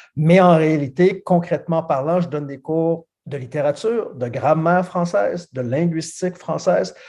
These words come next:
Je dirige des mémoires de spécialisation d'étudiants, euh, par exemple en psychologie, je donne des cours de français des affaires. Donc, je me retrouve à porter plusieurs, euh, chapeaux en réalité, euh, si bien que, euh, le travail dans un tel contexte, il se veut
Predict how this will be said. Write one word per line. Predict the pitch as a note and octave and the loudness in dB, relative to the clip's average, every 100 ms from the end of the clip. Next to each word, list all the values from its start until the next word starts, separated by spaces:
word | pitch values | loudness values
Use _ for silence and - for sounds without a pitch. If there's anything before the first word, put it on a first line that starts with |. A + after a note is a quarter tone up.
| - C3 | -20 -16
Je | A2+ | -8
dirige | C#3+ D3 D3 | -4 -2 -2
des | C#3+ | -2
mémoires | C#3+ C#3+ D#3 | -2 2 2
de | D3 | 2
spécialisation | B2 - - D#3+ E3 C#3 C#3+ D3 C3+ F#3+ F#3 | -4 -8 -6 -4 -2 -2 0 0 2 0 0
d'étudiants, | D3+ B2 C#3 C3 D#3+ D#3+ D#3 - | 0 -6 -10 -2 2 4 2 0
euh, | C3+ C3+ C3 | -4 -2 -2
par | C#3+ B2 | -4 -4
exemple | C#3+ - | -4 -4
en | D3+ | -4
psychologie, | - - - D3 D3 D3 A3 | -6 -10 -2 0 0 -4 -10
je | - - - | -14 -16 -8
donne | C#3+ | -6
des | C#3+ | -2
cours | E3+ D#3+ | 0 2
de | C3 | 0
français | - E3+ D#3+ F#3+ | -2 -2 -2 0
des | E3 C#3 | -2 0
affaires. | C#3+ D#3+ G3+ | -2 0 0
Donc, | F3 D3+ | 0 0
je | D#3 | 0
me | |
retrouve | D3+ D#3+ A#3 E4 | 0 0 -4 0
à | E3 | 0
porter | D#3+ C#3 G#3+ | 0 -6 -8
plusieurs, | - D#3+ D3+ D#3+ F#3+ G#3 E3 | -12 -12 -4 2 4 4 4
euh, | C#3+ | 2
chapeaux | C3 - D#3 - F3+ D#3+ | 0 -2 -2 -2 -4 -4
en | C3 | -4
réalité, | C3+ C3+ C3 B2+ E3 F#3 _ _ - | -6 -6 -6 -4 -4 -4 _ _ -8
euh, | C#3 C3+ | -4 -4
si | - - | -4 -8
bien | A#2 F3+ F#3 | 0 0 2
que, | E3+ | 4
euh, | F3 F#3 F#3+ F3+ - - - - - - - - | 6 6 4 2 -2 -12 -12 -12 -14 -18 -20 -18
le | D3+ D3 C#3+ | -16 -10 -10
travail | D3+ D3 C#3 D3 D#3+ F#3 F3 | -4 0 2 4 6 4 2
dans | C#3 C3 | -2 -4
un | C3+ | -2
tel | E3 D3+ | -2 -2
contexte, | C#3+ C3 F#3 F#3 - | -4 -2 -4 -4 -14
il | C#3+ | -16
se | B2+ D3+ | -6 -6
veut | A#2+ E3 F3 | -2 0 0